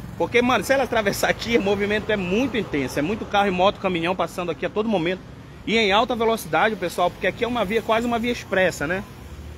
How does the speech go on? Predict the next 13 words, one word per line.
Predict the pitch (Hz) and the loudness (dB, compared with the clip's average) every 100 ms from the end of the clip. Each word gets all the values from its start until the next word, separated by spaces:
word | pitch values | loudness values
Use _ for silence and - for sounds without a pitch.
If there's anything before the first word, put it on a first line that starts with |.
| - - | -10 2
E | |
esse, | 170 180 - 170 | 2 2 -2 4
essa | 208 214 190 | 4 4 0
via | 143 202 165 | 0 4 4
Álvaro | 165 160 | 4 2
Maia, | 139 156 190 139 | 2 2 2 2
gente, | 131 151 | -2 0
ela | 151 | 2
dá | 170 | 2
acesso | 175 190 180 | 2 0 0
a | 175 | 0
várias | 143 202 226 | 2 2 0
ruas. | - 196 185 | -4 -2 -2